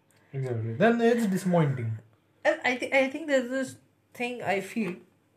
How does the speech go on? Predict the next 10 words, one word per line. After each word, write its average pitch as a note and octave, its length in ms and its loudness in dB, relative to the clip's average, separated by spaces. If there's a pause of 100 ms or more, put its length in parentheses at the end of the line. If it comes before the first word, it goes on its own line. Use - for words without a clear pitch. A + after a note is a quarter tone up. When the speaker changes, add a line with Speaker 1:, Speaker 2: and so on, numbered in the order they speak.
(180)
Speaker 2:
about, E3 520 0 (140)
uh, C#3 300 -2 (1300)
Johnny E3+ 320 4
or F3 60 4
Lucas, E3 500 -4 (200)
you D3+ 120 4
know, C#3+ 100 2
Speaker 1:
Hmm. A2+ 180 -2 (320)
Speaker 2:
and D3+ 180 -2
Logic C#3+ 380 0